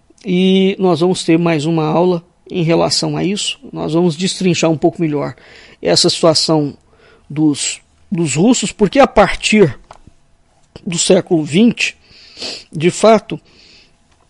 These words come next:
toda aquela discussão que a França lança de um socialismo, ela, de certa forma, fica suplantada pela visão, eh, da Rússia, né, e pela visão da própria China,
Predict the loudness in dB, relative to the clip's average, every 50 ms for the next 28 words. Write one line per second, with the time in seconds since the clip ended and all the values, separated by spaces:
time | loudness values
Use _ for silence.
0 | _ _ _ -6 0 2 4 4 4 6 6 6 6 6 6 4 0 -4 -4 -4
1 | -4 -2 -2 0 2 2 2 2 0 -4 -8 -4 -2 -2 -2 -2 -2 -2 0 0
2 | 0 0 -2 -4 -4 0 2 4 4 4 4 2 0 -4 -6 -10 -14 -20 _ _
3 | _ _ _ -20 -20 -20 -20 -20 -20 -20 -20 -20 -20 -20 -20 -20 -20 -20 -20 -20
4 | _ _ _ _ _ _ _ _ -20 -16 -10 -6 0 2 4 4 4 4 4 2
5 | 2 2 0 -2 0 2 2 4 4 2 2 -2 -8 -10 -12 -16 -18 -18 -18 -20
6 | -20 -20 -20 -20 -14 _ 0 4 4 6 6 4 4 2 0 0 0 0 0 0
7 | -4 -6 -4 -4 -2 0 0 0 0 0 -2 0 0 0 2 4 2 2 2 0
8 | -4 -4 -2 -2 -4 -2 -2 0 0 2 2 0 -2 -4 -10 -12 _ -2 0 0
9 | 2 2 2 0 0 -2 -2 -2 -2 0 0 0 2 0 0 -2 -4 -8 _ _
10 | _ _ -20 -20 _ _ _ -8 -4 0 0 0 2 2 2 2 2 2 0 0
11 | 0 -2 -4 -6 -8 -10 _ _ _ -12 -8 -4 -2 -2 -2 -2 0 0 2 2
12 | 2 2 2 0 -2 -2 0 -2 0 -2 -2 -2 -2 -4 -4 -2 -4 -6 -4 -4
13 | -4 -4 -2 -4 -4 -6 -6 -8 -12